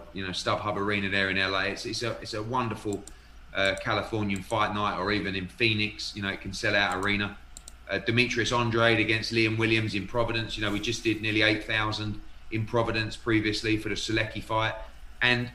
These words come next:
obviously the winner of, of Luke Campbell against Devin Haney, uh, sorry, Luke Campbell against Ryan Garcia against Devin Haney. You know, if it was Ryan Garcia, Devin Haney against Ryan Garcia sells out at Staples Center. You know, if it's Luke Campbell, that fight sells out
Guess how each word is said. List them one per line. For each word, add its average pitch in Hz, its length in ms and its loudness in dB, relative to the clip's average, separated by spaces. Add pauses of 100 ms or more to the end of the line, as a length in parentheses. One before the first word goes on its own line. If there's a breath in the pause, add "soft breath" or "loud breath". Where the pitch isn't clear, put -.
obviously 120 320 0
the 120 80 6
winner 123 340 4
of, 110 180 0 (100)
of 110 180 2
Luke 123 200 4
Campbell 120 420 2
against 117 340 4
Devin 117 260 2
Haney, 113 480 0 (160)
uh, 110 80 0
sorry, 120 180 2
Luke 123 140 6
Campbell 123 240 2
against 113 220 2
Ryan 113 240 4
Garcia 113 400 4
against 123 340 0
Devin 123 240 0
Haney. 135 320 0 (460 loud breath)
You 104 80 0
know, 104 60 4
if 107 120 0
it - 80 2
was 98 140 -4
Ryan 117 260 6
Garcia, 135 560 4 (340)
Devin 123 240 2
Haney 120 300 4
against 117 300 2
Ryan 117 240 2
Garcia 117 380 2
sells 120 300 0
out 120 100 4
at - 100 -4
Staples 139 400 0
Center. 80 340 -8 (520)
You 110 100 0
know, 107 80 6
if 107 160 2
it's - 280 -6
Luke 123 220 4
Campbell, 131 480 2
that 127 180 -4
fight 127 260 2
sells 123 260 2
out 127 420 4